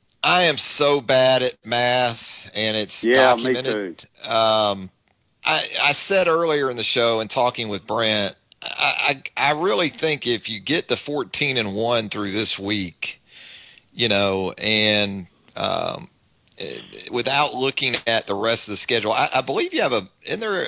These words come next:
Speaker 1: a big game tonight, maybe in Fayetteville, or it was scheduled for tonight, Florida, um,
Speaker 2: I,
Speaker 1: in
Speaker 2: I don't know.
Speaker 1: Arkansas.
Speaker 2: I don't
Speaker 1: So
Speaker 2: know.
Speaker 1: there is such a, there is such a, uh,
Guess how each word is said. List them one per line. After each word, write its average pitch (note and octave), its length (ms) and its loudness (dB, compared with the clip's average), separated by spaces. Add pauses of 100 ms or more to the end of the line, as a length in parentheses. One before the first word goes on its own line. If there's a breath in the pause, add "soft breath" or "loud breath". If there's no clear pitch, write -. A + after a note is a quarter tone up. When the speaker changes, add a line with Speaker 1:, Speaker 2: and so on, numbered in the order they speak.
Speaker 1:
a A2 40 -2
big D3 260 -2
game C#3 220 0
tonight, C#3 480 -2 (280)
maybe G3 320 0
in F#3+ 80 -2
Fayetteville, D3 560 0
or B2 160 0
it G2 80 -4
was G2 120 -2
scheduled C3 420 -2
for G2 160 -8
tonight, F#2 500 -4
Florida, D#2+ 600 -4 (760 loud breath)
um, F#2 480 0 (180)
Speaker 2:
I, C#3 100 4
Speaker 1:
in - 120 0
Speaker 2:
I D3 140 4
don't E3 180 2
know. D#3+ 80 2
Speaker 1:
Arkansas. F2+ 320 0
Speaker 2:
I D2+ 40 -14
don't - 20 -20 (400)
Speaker 1:
So C3+ 380 2 (120)
Speaker 2:
know. - 40 -16 (280 loud breath)
Speaker 1:
there F3+ 220 2
is D#3 100 2
such G3+ 400 2
a, E3 80 -2 (320)
there D3+ 240 0
is B2 120 0
such D#3+ 440 2
a, B2+ 480 0
uh, G#2+ 540 -2